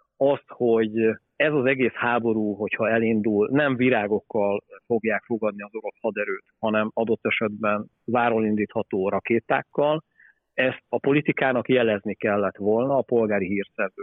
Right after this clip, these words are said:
szerveknek. A polgári hírszerző szervek azok,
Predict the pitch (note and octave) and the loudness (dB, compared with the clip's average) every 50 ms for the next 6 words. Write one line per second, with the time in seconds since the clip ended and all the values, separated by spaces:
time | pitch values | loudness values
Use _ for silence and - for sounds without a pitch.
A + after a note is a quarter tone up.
0 | - _ - G#2+ G#2+ - - - - _ A2 - - _ D3+ D#3 D3+ C3+ B2+ A#2 | -16 _ -4 -4 -4 -4 -4 -10 -8 _ -10 -10 -4 _ 2 4 4 4 2 2
1 | A2 G#2 A#2 A#2 A2+ - _ A#2 A2 G2+ G2+ G2+ - - - A#2 A2 G2+ G2 F#2 | 2 2 2 2 2 2 _ 0 0 0 -2 -6 -4 0 0 2 2 0 -2 -6
2 | - - A2 A#2+ D#3+ F#3 F#3+ - _ | -4 -4 -2 0 0 0 0 -2 _